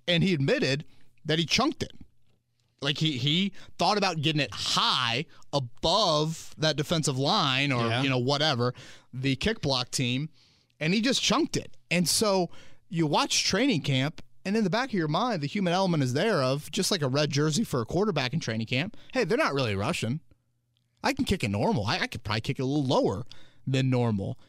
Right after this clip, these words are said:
Speaker 1: And just like last year, I mean, he was perfect in camp last year. He wasn't perfect this year, but he was still pretty good. I kinda walked out of Grand Park and I thought, "Well, good camp for Hot Rod, but does it mean anything?" And I know I beat a little bit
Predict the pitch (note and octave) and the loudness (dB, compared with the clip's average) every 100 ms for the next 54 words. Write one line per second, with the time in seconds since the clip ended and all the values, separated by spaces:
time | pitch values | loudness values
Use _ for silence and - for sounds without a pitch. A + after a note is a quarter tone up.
0 | - F#3 E3 C4 D4 C4 B3+ E3+ C4 - | -6 -2 2 2 2 2 2 0 0 0
1 | G2 D#3 E3+ D4 F4+ - - E4+ F#4 D#3+ | -2 -2 2 2 2 -2 -4 -4 -2 -4
2 | B2 - E3 C#3 A#2+ F#3 - - C2+ - | -6 -4 -4 -2 -2 -4 -4 -10 -10 -14
3 | - - - G#3+ C#3+ E3+ A2+ G2+ F#3 - | -18 -6 0 2 2 2 0 0 0 2
4 | A2+ A#2 G3+ - B3 C#3 A2+ B2+ E3+ G#2 | 0 0 -2 -2 -2 0 -2 0 0 -2
5 | - - - - - - G3 A#3+ E3+ F3 | -8 -16 -20 -20 -10 -6 -2 2 2 2
6 | F#3 F3 D3+ D3+ B2+ F3+ G3+ D#3+ C#3 C#3+ | 2 0 0 0 2 0 2 0 0 0
7 | C#3+ - - - B3 F#3 B3 - B3 - | 0 -4 -16 -2 -2 2 0 2 -2 0
8 | C3 A3 A#2+ B2 C3+ D#3+ - - - _ | 2 2 2 0 0 -4 -16 -20 -20 _
9 | _ _ - C#3 D3+ A#2+ G2+ C#3+ G#3+ A#3 | _ _ -10 -4 -2 0 2 2 2 2
10 | A#3+ C#4+ - - - _ _ _ _ _ | 2 0 -2 -14 -20 _ _ _ _ _
11 | _ _ _ _ _ _ _ _ - F3+ | _ _ _ _ _ _ _ _ -2 2
12 | F#3+ A3 G#3+ F3+ D3+ A#2 A#2+ - B2 E3+ | 4 4 4 2 0 -4 -8 -8 -2 0
13 | E3 D3 D#3+ D3 C#3+ | 2 2 2 2 0